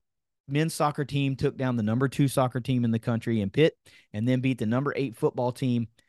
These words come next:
in the country in Notre Dame. And this might be one of the most impressive weeks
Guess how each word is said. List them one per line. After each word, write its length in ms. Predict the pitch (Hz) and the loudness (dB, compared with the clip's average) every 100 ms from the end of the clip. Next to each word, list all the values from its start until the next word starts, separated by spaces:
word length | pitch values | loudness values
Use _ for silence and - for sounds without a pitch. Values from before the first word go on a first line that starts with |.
| _ - | _ -4
in 140 | 120 | -2
the 60 | 117 | 0
country 440 | 139 123 131 123 | 0 0 0 -2
in 120 | 92 110 | 0 2
Notre 320 | 120 123 117 | 2 0 0
Dame. 380 | 120 113 104 95 _ _ _ _ _ _ _ - | 0 0 -2 -6 _ _ _ _ _ _ _ -8
And 100 | 113 | -4
this 160 | 123 | -2
might 240 | 127 131 117 | 0 0 0
be 140 | 123 | -2
one 260 | 117 123 131 | 0 0 -2
of 160 | 120 | -4
the 160 | 117 123 | -4 -4
most 320 | 117 123 131 | -2 -4 -4
impressive 560 | 117 113 127 123 113 95 | -6 -4 -4 -4 -6 -6
weeks 480 | 117 139 - - | -4 -4 -6 -14